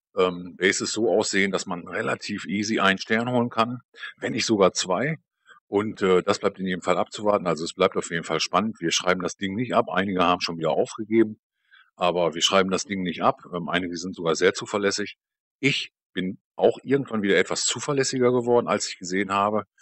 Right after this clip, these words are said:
oh, der Gegner hat ja seinen Warlock offengelegt. Dann, äh, kann man's auch zeigen. Ähm, und wir sehen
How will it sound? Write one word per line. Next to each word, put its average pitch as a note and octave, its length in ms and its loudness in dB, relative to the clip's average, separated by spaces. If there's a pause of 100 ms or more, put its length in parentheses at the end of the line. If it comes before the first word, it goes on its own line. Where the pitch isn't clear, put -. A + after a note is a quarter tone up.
(260)
oh, G#2+ 160 0
der E2+ 140 0
Gegner F2+ 240 -2
hat F2+ 100 0
ja F2 80 2
seinen D#2+ 200 -2
Warlock G2 420 4 (380)
offengelegt. C3 640 0 (460)
Dann, F2 280 -2
äh, E2+ 160 -2
kann G2 160 -2
man's E2 160 -2
auch - 100 -16
zeigen. A2+ 440 0 (840)
Ähm, G2 400 0
und F#2 340 -6
wir F2+ 140 2
sehen G#2 520 2